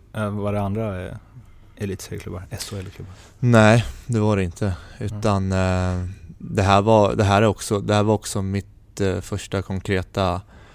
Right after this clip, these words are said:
Speaker 2: kontrakt jag fick liksom från en, en S H L-klubb också. Eh,
Speaker 1: Efter den säsongen alltså?
Speaker 2: Ja. Ja, det
Speaker 1: Ja.
Speaker 2: var, det var, mm,
Speaker 1: Lite märkligt.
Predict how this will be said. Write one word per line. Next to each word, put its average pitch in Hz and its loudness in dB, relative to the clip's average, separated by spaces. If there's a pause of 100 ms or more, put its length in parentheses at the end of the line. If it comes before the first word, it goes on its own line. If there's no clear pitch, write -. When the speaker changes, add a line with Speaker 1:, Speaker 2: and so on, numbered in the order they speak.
(540)
Speaker 2:
kontrakt - -4
jag 95 -10
fick - -8
liksom - -10
från 92 -6
en, 90 -6
en 95 -6
S 92 -8
H 95 -4
L-klubb 95 -6
också. - -8 (440)
Eh, 95 -6
Speaker 1:
Efter - -4
den 143 0
säsongen 127 -6
alltså? 98 -10 (380)
Speaker 2:
Ja. 101 -2 (240)
Ja, 110 2
det 107 2
Speaker 1:
Ja. 101 0
Speaker 2:
var, 123 8
det 117 2
var, 117 2
mm, 110 -6
Speaker 1:
Lite - -6
märkligt. 123 -4